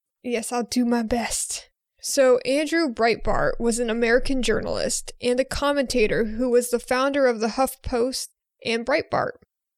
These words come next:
So he passed away in twenty twelve from a heart attack. So why are we mentioning him? Well, during all this Pizzagate investigation, a tweet from Andrew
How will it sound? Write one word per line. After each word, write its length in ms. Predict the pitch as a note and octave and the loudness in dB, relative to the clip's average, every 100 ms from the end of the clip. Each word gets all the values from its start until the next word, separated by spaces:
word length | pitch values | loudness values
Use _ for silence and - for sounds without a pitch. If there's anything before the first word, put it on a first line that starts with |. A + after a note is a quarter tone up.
| _ | _
So 160 | - C#4+ | -2 0
he 80 | D4 | 0
passed 340 | C#4 D#4+ - | 0 -2 -2
away 360 | F4 C4+ C4 A#3+ | 0 4 4 2
in 80 | |
twenty 260 | A#3 B3+ A#3 | -2 -2 -4
twelve 260 | - A#3 - | -2 -6 -4
from 140 | - | -8
a 40 | |
heart 220 | A3+ - - | -4 -6 -6
attack. 600 | - - - - - - _ _ _ - | -6 -8 -8 -14 -20 -20 _ _ _ -8
So 200 | - D4 | -2 0
why 240 | C#4+ F4 | 2 2
are 40 | |
we 120 | F4 B3+ | 2 0
mentioning 460 | G3+ G#3+ - - | -2 -4 -6 -8
him? 280 | A3+ - - - _ _ - | -8 -10 -14 -20 _ _ -8
Well, 640 | B3 D4+ C#4 - G#3+ G#3 - - A3 | -2 0 0 -2 -8 -14 -18 -14 -6
during 380 | C#4 E4+ F#4+ D#4+ | -2 0 0 0
all 100 | D4 | 2
this 160 | C4+ | 0
Pizzagate 560 | - C#4+ C#4+ A3+ A3+ G3+ | -2 -4 -2 -2 0 0
investigation, 880 | A3 A3+ - G#3+ E3+ G#3+ - - G3+ - - | 0 -2 -2 -4 -4 -2 -4 -6 -10 -16 -6
a 80 | A#3 - | -6 -4
tweet 600 | - D4 D4+ - - - _ _ _ _ | -4 0 0 0 -10 -14 _ _ _ _
from 200 | - A#3 - | -2 -2 0
Andrew 520 | A#3 A#3+ B3+ C#4 | 0 2 0 -2